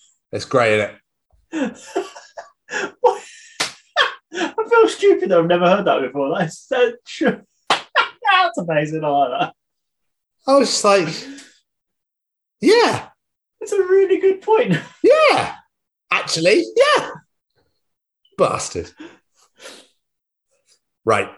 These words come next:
Speaker 2: We're on to you, Clark.
Speaker 1: Jamie.
Speaker 2: Yes.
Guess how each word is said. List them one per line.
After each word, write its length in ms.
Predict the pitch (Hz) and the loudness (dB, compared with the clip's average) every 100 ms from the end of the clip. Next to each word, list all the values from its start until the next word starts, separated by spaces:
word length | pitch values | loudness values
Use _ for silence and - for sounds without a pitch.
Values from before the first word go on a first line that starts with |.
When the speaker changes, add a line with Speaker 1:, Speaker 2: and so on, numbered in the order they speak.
| _ | _
Speaker 2:
We're 140 | 104 98 | -10 -10
on 80 | |
to 140 | 95 87 | -10 -18
you, 80 | 80 | -18
Clark. 420 | 85 82 - _ _ _ _ _ _ _ _ _ - | -16 -16 -18 _ _ _ _ _ _ _ _ _ -12
Speaker 1:
Jamie. 440 | - 90 87 76 _ _ _ - - | -6 -4 -6 -10 _ _ _ -12 -12
Speaker 2:
Yes. 720 | 110 101 95 - - - - | -8 -6 -6 -8 -20 -20 -20